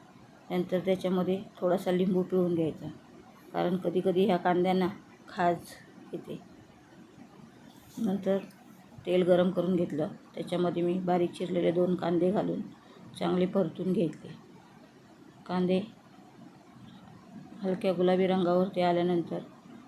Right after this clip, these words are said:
त्याच्यामध्ये मी लसूणच्या दहा पंधरा पाकल्या चेचून बारीक चिरून घेतलेल्या त्या घालून घेतल्या. आणि आपले मसाले, लाल मसाला, गरम मसाला, हळद, हिंग आणि मीठ. मीठ थोडं कमी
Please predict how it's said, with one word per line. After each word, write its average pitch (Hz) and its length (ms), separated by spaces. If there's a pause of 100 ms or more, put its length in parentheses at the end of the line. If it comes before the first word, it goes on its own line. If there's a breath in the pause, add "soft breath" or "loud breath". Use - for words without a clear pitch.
(160)
त्याच्यामध्ये 180 480
मी 175 220
लसूणच्या 180 520
दहा 180 140
पंधरा 175 320
पाकल्या 170 360 (680)
चेचून 185 420
बारीक 175 320
चिरून 185 320
घेतलेल्या 156 420 (600)
त्या 180 120
घालून 185 280
घेतल्या. 180 320 (1160)
आणि 185 180
आपले 185 240
मसाले, 180 460 (280)
लाल 185 240
मसाला, 180 420 (520)
गरम 180 260
मसाला, 180 420 (280)
हळद, 185 380 (260)
हिंग 185 200 (500)
आणि 185 140
मीठ. 202 300 (1040)
मीठ 202 200 (120)
थोडं 180 160
कमी 185 340